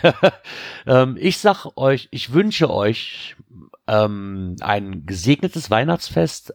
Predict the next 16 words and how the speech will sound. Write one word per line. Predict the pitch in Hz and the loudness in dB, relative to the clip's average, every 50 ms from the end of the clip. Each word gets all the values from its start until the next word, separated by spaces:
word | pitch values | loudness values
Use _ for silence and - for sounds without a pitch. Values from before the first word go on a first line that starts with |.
| _ | _
Alles, | - - 127 139 143 - | 0 2 2 2 2 2
alles | - 127 127 123 - | 0 0 0 0 -2
Gute | - 131 131 - 135 | -4 -6 -2 0 0
mit | 123 113 104 101 - - _ _ _ _ _ _ _ - _ _ | 0 0 -2 -4 -6 -12 _ _ _ _ _ _ _ -20 _ _
für | _ - - - | _ 0 0 2
euch | - 110 120 156 147 143 | 4 4 4 4 4 2
und | 131 - | -2 -2
eure | - - 110 107 107 | 2 2 2 2 2
Familien. | 104 - 98 95 95 107 117 127 147 160 170 151 127 123 - | 0 -2 -4 -2 0 0 2 2 2 0 0 -4 -10 -14 -2
Hoffe, | - 120 123 - - 101 | -2 -2 0 0 -2 -2
dass | 95 101 95 98 - | -2 -2 -4 -4 -8
ihr | - 95 101 101 98 95 95 - - - - - - - _ _ _ | -12 -8 -4 -2 0 0 -2 -2 -8 -16 -20 -20 -20 -20 _ _ _
die | - 95 | -12 -6
Feiertage | - - 110 110 107 101 - 107 101 101 90 | 2 4 6 6 6 4 2 0 0 0 -4
gut | 87 92 98 131 151 - - | -8 -4 -2 -2 -2 -2 -2
übersteht | - 123 98 107 98 - - - 110 135 165 - | -2 0 2 2 0 0 0 0 2 2 2 0